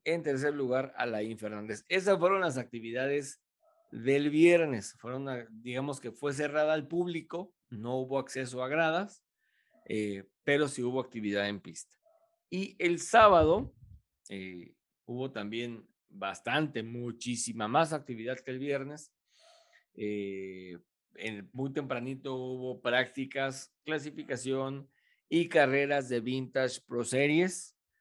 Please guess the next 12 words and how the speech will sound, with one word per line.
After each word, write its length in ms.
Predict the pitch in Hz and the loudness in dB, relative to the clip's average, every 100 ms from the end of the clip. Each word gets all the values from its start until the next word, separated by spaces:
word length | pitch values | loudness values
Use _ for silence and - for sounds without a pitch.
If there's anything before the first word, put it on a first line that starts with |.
| _ _ _ | _ _ _
de 400 | 107 113 107 107 | -6 -2 0 -2
los 220 | 104 107 | -6 -4
autos 340 | 117 131 135 120 | -2 0 -2 -2
de 80 | |
la 180 | 104 98 | -2 -2
Panamericana 920 | 95 95 95 101 - 156 170 175 175 _ | -4 -8 -8 -8 2 4 4 0 -2 _
y 460 | 160 170 175 180 | -4 -4 -2 -4
de 140 | 160 151 | -2 2
los 200 | 131 120 | 2 2
Roche 260 | 139 135 | -2 0
M 240 | 147 165 202 | 0 2 2
X. 460 | 190 151 131 - | 2 -4 -6 -10